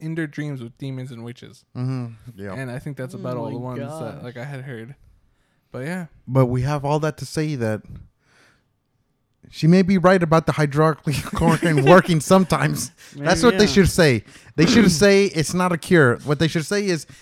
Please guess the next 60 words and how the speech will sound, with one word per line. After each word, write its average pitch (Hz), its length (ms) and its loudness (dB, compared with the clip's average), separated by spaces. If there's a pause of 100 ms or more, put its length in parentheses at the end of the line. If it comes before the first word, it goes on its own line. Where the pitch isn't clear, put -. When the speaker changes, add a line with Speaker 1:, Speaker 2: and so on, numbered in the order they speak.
Speaker 2:
it 165 120 2
works 180 540 0 (300)
Speaker 1:
Sometimes, 214 360 0
Speaker 2:
sometimes. 151 260 0
Speaker 1:
yes. 202 140 -4
Speaker 3:
Sometimes. 160 420 -6
Speaker 1:
And, 151 100 -10
Speaker 2:
Sometimes. 156 600 2
Speaker 1:
like, 151 120 -4
yeah, 156 40 -14
like, 180 40 -12
even 220 180 -6
in 208 140 -8
the 185 60 -10
beginning 185 340 -8
when 147 120 -8
someone, 165 280 -8
when 147 160 -8
they 151 100 -6
said, 165 340 -8
the 165 80 0
whole 214 160 0
reason 226 320 -6
they 175 80 -4
said 185 200 -8
hydroxychloroquine 165 880 -10
might, 143 360 -12
because 151 260 -10
it 143 80 -16
showed 160 260 -6
benefits 139 400 -10
Speaker 2:
Yes. 113 140 -4
Speaker 1:
sometimes 185 420 -10
in 190 140 -8
Speaker 2:
Yes. 127 140 -4
Speaker 1:
people. - 220 -14
Speaker 2:
Sometimes 139 460 -6
it 131 80 -2
worked 135 220 -2
for 127 60 -14
certain 131 240 -6
Speaker 1:
It's 135 180 -4
Speaker 2:
people, 156 80 -2
Speaker 1:
not 165 100 -2
a 139 40 -2
Speaker 2:
'cause 123 80 -8
Speaker 1:
cure. 214 200 -2
Speaker 3:
Yeah. 131 360 -2
Speaker 2:
yeah, 123 200 -2
for 123 140 -6
me, 131 200 0
I'm, 120 260 -2
I'm, 120 260 0
I'm 120 200 -4
right 120 140 -2
there 117 120 -2
with 117 240 -4
you. 107 40 -8
It's - 120 -12
like, 92 260 -14